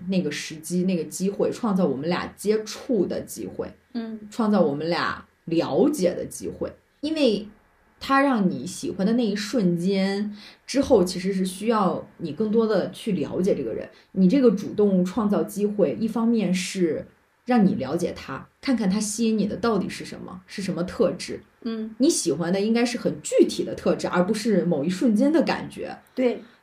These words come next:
Speaker 1: 你要去搞清楚你喜欢这个人是什么，这个是主动的一个原因。另一个原因就是你让对方去了解你。
Speaker 2: 嗯。
Speaker 1: 在这个了解的过程，其实就是祛魅。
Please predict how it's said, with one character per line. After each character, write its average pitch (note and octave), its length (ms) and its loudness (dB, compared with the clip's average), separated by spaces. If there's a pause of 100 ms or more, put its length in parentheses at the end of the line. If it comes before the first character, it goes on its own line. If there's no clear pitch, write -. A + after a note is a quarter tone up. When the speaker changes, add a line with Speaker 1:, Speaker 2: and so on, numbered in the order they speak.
(200)
Speaker 1:
你 G#3 120 2
要 A3 160 6
去 - 160 0
搞 - 160 -2
清 A#3 200 0
楚 G3+ 120 -2
你 F3 100 0
喜 - 180 -2
欢 E3 140 -8
这 G#3 80 -4
个 G3+ 100 2
人 D#3+ 160 0
是 G3 240 -2
什 - 140 -8
么， - 200 -18 (180)
这 F4 160 6
个 F3+ 120 4
是 E3 140 -6
主 A#2 240 -8
动 D3+ 380 -2
的 C3+ 140 -4
一 A#2+ 120 -6
个 B2+ 320 -6
原 D3+ 160 0 (140)
因。 D#3 240 -8 (180)
另 G4+ 220 8
一 G#3+ 40 6
个 F3 100 8
原 D#3 220 2
因 F3+ 80 4
就 F#3+ 160 4
是 - 380 -2 (200)
你 F3+ 100 2
让 A#3 160 6
对 C4 120 4
方 B3 160 0
去 A#3+ 140 0
了 D#3+ 180 0
解 G3+ 160 2
你。 G3+ 380 0 (600)
Speaker 2:
嗯。 G#3 300 -6 (720)
Speaker 1:
在 E4 140 4
这 F4 180 8
个 F#3 200 6 (100)
了 F3+ 300 6
解 A3+ 100 2
的 - 80 0
过 F#3 180 0
程， F3+ 160 0
其 F3+ 160 -2
实 F3+ 120 0
就 G3 120 0
是 D#3 360 -6
祛 - 300 -2
魅。 F#3 340 4